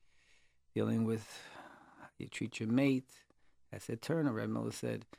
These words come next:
"You live your, with, your, with your wife in this world, and then in death, and then in eternity." And also deals, of course, with Kiva Aveim. It's in this world, the next world. We constantly mention about s-, self-esteem.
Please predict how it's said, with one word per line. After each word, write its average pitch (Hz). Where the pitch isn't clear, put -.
"You 117
live 117
your, 107
with, 104
your, 110
with 107
your 104
wife 107
in 113
this 151
world, 143
and 110
then 113
in 110
death, 127
and 110
then 113
in 113
eternity." 143
And 113
also 107
deals, 110
of -
course, 123
with -
Kiva 120
Aveim. 123
It's -
in 113
this 123
world, 127
the 123
next 131
world. 117
We 101
constantly 127
mention 131
about 117
s-, -
self-esteem. 131